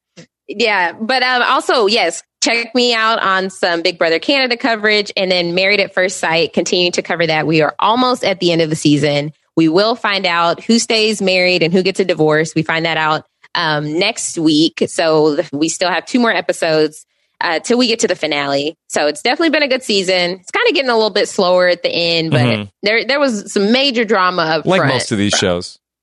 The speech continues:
Speaker 1: yeah,
Speaker 2: Yeah.
Speaker 1: exactly.
Speaker 2: Yeah. Um, all right. Well, great job,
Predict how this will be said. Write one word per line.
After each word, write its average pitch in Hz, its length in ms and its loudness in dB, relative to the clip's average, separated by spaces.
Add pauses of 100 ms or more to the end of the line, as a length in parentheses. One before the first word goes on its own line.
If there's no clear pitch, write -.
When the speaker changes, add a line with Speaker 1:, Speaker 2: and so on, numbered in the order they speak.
(120)
Speaker 1:
yeah, - 260 -2 (100)
Speaker 2:
Yeah. 226 140 0
Speaker 1:
exactly. - 480 -6 (320)
Speaker 2:
Yeah. 90 160 -4 (960)
Um, 127 360 -2
all 131 60 -4
right. 147 160 0
Well, 127 140 -6
great 156 240 -2
job, 131 400 -2